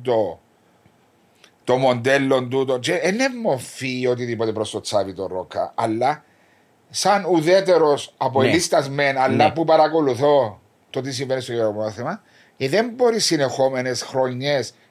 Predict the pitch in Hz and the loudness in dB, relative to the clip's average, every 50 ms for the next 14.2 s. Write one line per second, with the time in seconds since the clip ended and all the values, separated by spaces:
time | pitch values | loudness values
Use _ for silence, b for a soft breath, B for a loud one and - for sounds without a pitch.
0 | b - 127 139 135 135 131 135 135 123 - - 135 123 117 123 117 107 113 110 | b 0 0 0 0 -2 -6 -6 -6 -6 -6 -6 -6 -6 -6 -6 -4 -2 -2 -2
1 | 107 - 123 120 117 113 110 107 104 104 101 98 95 85 80 - - _ - - | -2 -4 -8 -4 -4 -4 -4 -4 -4 -6 -4 -4 -4 -6 -10 -14 -20 _ -2 0
2 | 190 220 220 226 220 220 233 240 220 226 214 170 165 156 131 123 120 120 131 143 | 2 2 2 2 4 4 4 4 6 4 2 2 0 -2 -2 -2 -2 2 2 4
3 | 165 185 202 - B B B B B B 175 190 - 143 - - - - 185 185 | 4 4 2 0 B B B B B B 2 4 4 6 6 4 4 4 4 4
4 | 185 180 190 185 294 - - - - - 190 170 147 - 170 170 165 165 156 - | 6 6 4 4 4 4 4 4 4 4 2 2 2 2 0 0 0 -2 -2 0
5 | - 190 160 151 147 147 160 160 156 165 151 151 147 139 143 147 156 165 170 165 | -2 0 2 2 0 2 0 2 2 2 2 2 2 4 4 4 4 4 4 4
6 | - 160 160 156 160 160 160 151 135 120 160 151 - 151 160 151 139 123 127 135 | 4 4 4 4 2 2 0 0 0 0 -2 0 2 0 0 0 0 0 -2 -2
7 | 147 151 139 - 165 160 156 147 151 151 180 175 165 151 175 185 196 202 196 - | -2 -2 -4 -4 -4 -2 0 2 4 4 4 4 6 4 4 4 4 2 0 -4
8 | - - 180 175 170 165 156 143 131 120 - - - 143 143 151 156 147 123 120 | -4 -2 0 2 2 2 2 0 0 -2 -4 -6 -4 -2 0 2 0 0 -2 -2
9 | 113 107 - - - - 120 110 110 107 107 113 120 131 143 147 156 170 196 208 | -4 -4 -4 -6 -6 -4 -4 -2 -2 -2 0 0 2 2 2 2 2 2 0 0
10 | 202 185 b b b b b b b b - 120 123 131 143 160 165 160 147 131 | -4 -10 b b b b b b b b -4 -4 -2 0 0 2 2 0 0 0
11 | 117 113 110 - _ - 131 127 120 - - - 143 139 147 180 214 247 _ _ | 0 -2 -4 -6 _ -4 -4 -4 -4 -4 -8 -6 -4 -2 -2 -2 -4 -8 _ _
12 | _ - 110 110 110 110 113 127 156 180 170 151 151 147 139 139 156 165 156 147 | _ -8 -4 -2 -2 0 0 0 0 0 -2 -2 -2 -2 -2 -2 -4 -4 -2 -2
13 | 135 117 143 160 180 175 175 170 156 135 127 120 131 135 131 127 107 104 104 101 | -2 -2 0 -2 -2 -2 -2 -2 0 -2 -2 0 -2 -2 -2 -2 -2 -4 -4 -4
14 | 95 80 76 76 | -4 -6 -8 -10